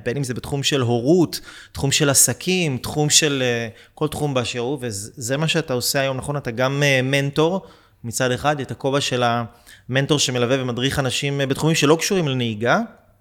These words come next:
וגם יש את ה-, אה, פרו-דרייב, שזה המרכז שלכם, ואני אשמח ככה לשמוע ממך קצת, אה, על הפעילויות שלך ושלכם, ובכלל איך, איך הגעת ל-, ל-, לתחום הזה של נהיגה.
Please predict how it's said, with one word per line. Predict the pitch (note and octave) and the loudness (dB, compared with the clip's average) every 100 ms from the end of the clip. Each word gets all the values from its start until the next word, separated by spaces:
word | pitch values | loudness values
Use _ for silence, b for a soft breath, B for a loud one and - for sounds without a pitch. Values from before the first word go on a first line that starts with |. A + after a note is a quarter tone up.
| _ _ _ - | _ _ _ -12
וגם | A2+ A#2+ C3+ C#3+ | -6 4 6 6
יש | D3 - | 2 0
את | C3+ | -2
ה-, | B2+ A#2+ A#2+ A2 B B B | 0 0 0 -6 B B B
אה, | A#2 A#2 A2+ | -4 -4 -2
פרו-דרייב, | B2 C#3+ B2+ B2 C3 F3 E3+ | 4 4 6 6 6 4 0
שזה | B2 A2 A#2+ | -4 -2 -4
המרכז | A#2+ A#2 G2+ A#2 A2+ | -4 -6 0 0 0
שלכם, | C3 C3+ E3+ D#3 | -2 -4 -4 -4
ואני | A2+ | -4
אשמח | A2 D#3 D3+ | -4 -8 -8
ככה | E3 D#3 | -6 -6
לשמוע | C#3 D#3 D3+ | -6 -6 -6
ממך | - D3+ | -4 -4
קצת, | D3+ E3 D#3 | -4 -6 -2
אה, | C3+ B2 B2 A#2 B B B B B | 0 2 0 -4 B B B B B
על | A#2+ | 2
הפעילויות | B2 - B2 B2 C3 D3 | 2 2 2 4 4 4
שלך | - B2+ A2 - C#3+ D3 A#2+ | 2 2 0 2 4 4 2
ושלכם, | A#2+ - A#2 - D3 D3+ | -2 0 0 0 2 2
ובכלל | A#2+ G#2+ D3+ | 0 -2 -2
איך, | E3 - | -2 -6
איך | - C#3+ - | -6 -6 -6
הגעת | C#3+ C3 C#3 | -2 -2 -2
ל-, | E3 D3+ C3 A#2 A2 | -2 0 -2 -2 -6
ל-, | G#2 - | -10 -14
לתחום | F2 - - D3 E3+ | -14 -6 -2 2 4
הזה | F3+ D#3+ | 4 2
של | - C3+ | 0 -2
נהיגה. | B2+ B2 A2+ A#2+ | -2 -4 -2 -4